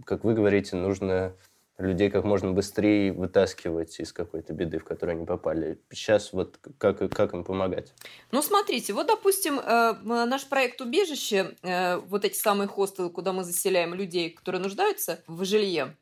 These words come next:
Speaker 2: Я посмотрела, я ничего, честно говоря, от него особого не ждала.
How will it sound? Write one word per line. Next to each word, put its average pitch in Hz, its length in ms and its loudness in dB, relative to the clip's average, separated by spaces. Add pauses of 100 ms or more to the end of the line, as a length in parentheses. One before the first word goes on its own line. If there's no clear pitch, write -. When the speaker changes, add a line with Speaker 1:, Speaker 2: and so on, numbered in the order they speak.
(160)
Speaker 2:
Я 208 220 4
посмотрела, 311 560 0
я 240 180 2
ничего, 285 420 0
честно 214 360 -4
говоря, 214 300 4
от 208 120 -4
него 214 160 0
особого 196 380 -2
не 180 120 -6
ждала. 160 440 -2